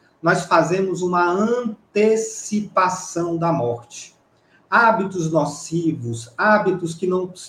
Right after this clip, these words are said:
não se preocupam com o jeito saudável de ser, podem fazer com que a vida seja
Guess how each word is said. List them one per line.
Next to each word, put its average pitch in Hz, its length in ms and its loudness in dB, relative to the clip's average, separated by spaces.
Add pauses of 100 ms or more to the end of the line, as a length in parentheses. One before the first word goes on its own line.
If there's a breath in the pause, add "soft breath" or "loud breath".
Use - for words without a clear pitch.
não 175 340 -2
se - 200 -10
preocupam 165 580 0
com 160 340 2 (380 soft breath)
o 147 140 2
jeito 180 380 6
saudável 147 1120 4
de 110 160 -8
ser, 156 520 0 (400 soft breath)
podem 214 240 6
fazer 202 400 2
com 208 100 -2
que 220 140 -2
a 196 140 4
vida 185 340 -2
seja 202 760 6